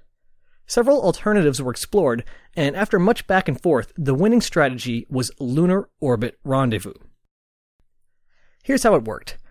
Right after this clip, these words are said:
A single rocket would send the crew and two vehicles, a command module and a lander, out to the moon, where they would enter lunar orbit. From there, one crew member would remain in lunar orbit in the command module,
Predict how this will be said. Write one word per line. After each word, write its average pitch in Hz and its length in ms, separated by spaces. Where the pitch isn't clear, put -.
A 156 60
single 262 400
rocket 113 360
would 139 140
send 165 260
the 190 60
crew 104 500
and 113 180
two 269 220
vehicles, 160 580
a 104 100
command 135 340
module 120 380
and 110 100
a 101 80
lander, 131 460
out - 220
to 190 80
the 180 80
moon, 196 240
where 131 160
they 123 80
would 117 160
enter 139 240
lunar 113 260
orbit. 156 400
From 151 220
there, 175 380
one 185 320
crew 202 240
member 120 320
would 131 180
remain 135 320
in 127 180
lunar 196 220
orbit 110 440
in 110 160
the 113 60
command 175 340
module, 92 420